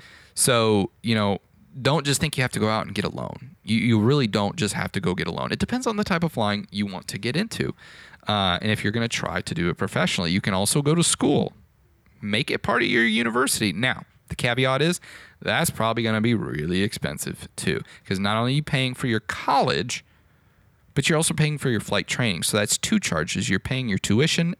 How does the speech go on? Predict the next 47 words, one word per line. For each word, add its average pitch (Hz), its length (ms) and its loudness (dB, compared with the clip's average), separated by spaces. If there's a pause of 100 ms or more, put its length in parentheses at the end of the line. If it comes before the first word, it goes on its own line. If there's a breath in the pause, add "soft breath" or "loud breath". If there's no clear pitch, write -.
(120)
and 127 240 0
you're 131 100 2
paying 95 400 -2 (380 loud breath)
your 104 140 2
flight 90 260 -2
cost. 64 400 -4 (480 soft breath)
I 117 60 -2
mean, 139 100 2
just 190 160 2
for 160 140 2
example, 107 580 0 (500 loud breath)
at 107 400 0 (220)
Embry-Riddle, 104 640 2
I 90 60 0
mean, 135 140 -2
it's - 120 -4
gonna - 140 2
cost - 280 0
you 123 60 0
something - 220 -2
like 98 180 -4
twenty 143 260 -2
grand 101 300 0
just 95 160 -2
to - 80 -6
get - 160 -4
your 90 60 -4
private. 82 440 -4
That's 185 240 0
insane. - 1000 0 (180)
I 214 100 2
can 226 180 -2
get 143 200 0
my, 101 160 -2 (420)
I - 80 -4 (400 loud breath)
can 330 80 -8
get 214 100 -2
my 110 120 0
private, 151 540 -2 (260 loud breath)
my 107 120 0
commercial, 143 720 0 (340 loud breath)
and 165 200 2
my 104 140 2
instrument 95 460 0
for - 80 -2
that 92 200 0
cost. - 460 -6